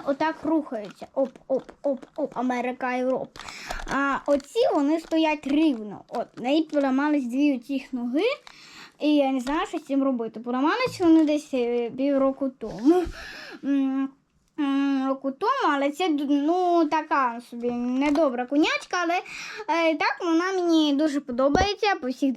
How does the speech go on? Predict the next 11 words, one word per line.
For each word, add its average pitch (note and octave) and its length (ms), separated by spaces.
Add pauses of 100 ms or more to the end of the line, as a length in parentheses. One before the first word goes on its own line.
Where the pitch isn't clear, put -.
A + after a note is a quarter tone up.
інших B3+ 380
деталях. D#4 720 (420)
Е, C#4 320
я C#4 220
хочу F#4 220
сказати, E4 480
що, D4 680
ну, C4 680 (460)
вона, C4+ 340 (560)
ця B3 140
конячка, A#3+ 480